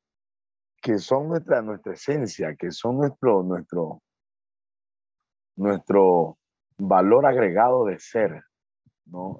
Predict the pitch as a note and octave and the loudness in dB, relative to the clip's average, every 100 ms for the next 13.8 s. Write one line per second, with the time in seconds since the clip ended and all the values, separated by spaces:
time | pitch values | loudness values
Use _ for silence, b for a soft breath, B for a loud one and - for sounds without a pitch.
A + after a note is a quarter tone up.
0 | C#2 F2+ G2 A2 G#2+ G2+ E2+ D#2+ E2+ D#2+ | -12 -10 -6 -6 0 0 0 -2 -6 -8
1 | F2+ F2+ D#2 _ F2+ G2 E2+ - F#2+ F#2 | -6 -8 -10 _ -6 -4 -2 2 4 4
2 | A#2+ B2 F#2 E2 F2+ F2 F#2+ E2+ - F#2+ | 4 4 4 0 -6 -6 -4 -6 2 4
3 | G#2+ A2+ F#2 - - _ _ _ _ _ | 4 2 -2 -8 -14 _ _ _ _ _
4 | _ _ _ _ _ _ _ A2+ C3+ D3 | _ _ _ _ _ _ _ 0 2 4
5 | B2 A#2 C#3 D3+ C#3+ A#2+ G2 - _ _ | 4 4 4 6 6 6 4 -2 _ _
6 | _ _ _ _ _ _ _ _ _ _ | _ _ _ _ _ _ _ _ _ _
7 | _ _ G#2 B2+ C#3+ B2+ C#3 C#3 A#2 - | _ _ -4 2 2 4 4 2 0 -6
8 | - _ _ _ F#2+ F#2+ F#2+ F#2 F2 D2+ | -20 _ _ _ 0 2 4 2 0 -4
9 | - _ _ _ _ _ _ _ _ _ | -12 _ _ _ _ _ _ _ _ _
10 | _ _ _ _ _ _ - G#2 A2+ G#2 | _ _ _ _ _ _ -2 0 2 2
11 | C#3+ C#3+ D3+ C3+ C#3+ C#3+ C3 A#2 B2 C3+ | 2 2 4 2 4 0 2 0 2 2
12 | G#2+ G2 - G2 A2 G#2+ G#2+ C3 B2+ A#2+ | 2 -2 0 2 2 0 -4 -4 0 0
13 | A2 F#2+ G2 F#2 A#2 G2 F#2+ | 0 -8 -6 0 0 0 -6